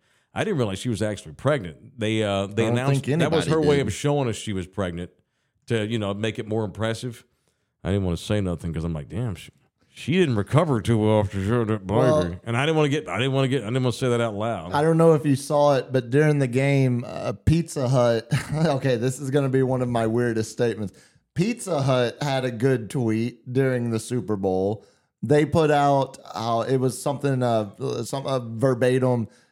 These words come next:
Speaker 2: It, are anybody else's, are, is, is anybody else waiting on legal before they can tweet?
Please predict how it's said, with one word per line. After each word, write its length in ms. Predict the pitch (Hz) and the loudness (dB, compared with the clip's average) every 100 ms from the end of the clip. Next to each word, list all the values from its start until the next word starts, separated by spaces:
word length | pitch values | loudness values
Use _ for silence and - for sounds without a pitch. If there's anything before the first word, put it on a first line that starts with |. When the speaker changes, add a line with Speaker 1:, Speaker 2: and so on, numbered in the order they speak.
| _ - | _ 0
Speaker 2:
It, 300 | 143 160 - _ | 0 0 -6 _
are 240 | - 147 151 | 0 2 2
anybody 500 | 160 165 151 151 147 | 2 2 2 2 2
else's, 520 | 151 151 160 135 - _ | 2 2 -2 -8 -8 _
are, 120 | 147 147 | 0 0
is, 180 | 139 | 0
is 260 | - 170 143 | 2 2 2
anybody 560 | 185 196 185 175 170 165 | -2 0 0 2 4 4
else 240 | 160 156 | 4 2
waiting 460 | 135 143 156 151 135 | 0 2 2 2 0
on 340 | 131 127 123 | 0 2 2
legal 720 | 139 147 135 113 101 98 95 _ _ 123 | 2 2 2 2 2 0 -4 _ _ 0
before 460 | 135 135 135 139 | 0 2 2 4
they 220 | 131 131 | 4 2
can 240 | 127 131 113 | 0 -2 -2
tweet? 500 | - 139 117 78 | -2 0 0 -4